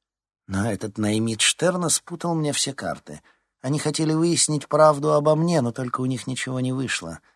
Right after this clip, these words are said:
Да и Гордей мог разоблачить меня в любой момент, он был уже близок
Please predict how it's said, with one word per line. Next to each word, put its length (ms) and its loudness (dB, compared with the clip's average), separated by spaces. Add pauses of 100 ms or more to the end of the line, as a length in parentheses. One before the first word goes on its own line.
(360)
Да 100 -6
и 100 -4
Гордей 500 -2
мог 240 -2
разоблачить 720 -2
меня 220 2
в 60 -2
любой 280 0
момент, 480 -2
он 160 -6
был 140 -8
уже 200 -8
близок 460 -6